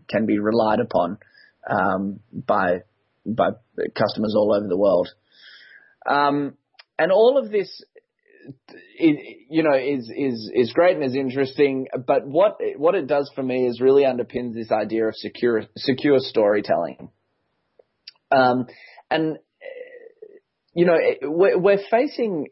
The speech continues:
a world at the moment where trust in business is, is at its, you know, at its lowest. Uh, Edelman's Trust Barometer, uh, found this year that it, although it had increased a little bit in two thousand sixteen, in two thousand seventeen, trust in business had,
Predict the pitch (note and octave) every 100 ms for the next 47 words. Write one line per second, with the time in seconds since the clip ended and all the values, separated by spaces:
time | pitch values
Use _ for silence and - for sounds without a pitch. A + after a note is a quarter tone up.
0 | - C#3+ B2+ B2+ C3 C3+ B2+ - B2 B2
1 | B2 A#2+ - A#2 A2+ - - C#3 - C3+
2 | A#2+ G#2 A2 A2 G#2+ G#2+ - F#2+ - -
3 | G#2+ A2 G#2 E2 - - _ _ - _
4 | _ C3 B2 A2 B2+ A#2+ G#2 A2 G#2+ G2+
5 | F2+ - - - A2+ G#2+ G2 - - B2+
6 | B2 A#2 A2 - A2 - A2 A2+ A2 G#2
7 | G2+ - _ G#1 - - A2+ A2+ A2+ A2+
8 | - A#2 A2+ A2 F#2+ - - - - F#2
9 | - - A#2 A#2+ B2+ B2+ B2 B2+ B2 B2+
10 | A#2+ C3+ C#3+ D3+ D3 C3 C3+ C3 B2 B2
11 | A#2+ B2+ - C3 B2 A#2+ - A2+ C#3 C3+
12 | C3 A#2+ A2+ C3 B2+ B2+ A#2+ A#2+ A#2 A#2
13 | A#2 A#2+ A#2 A#2 A#2 A2+ A2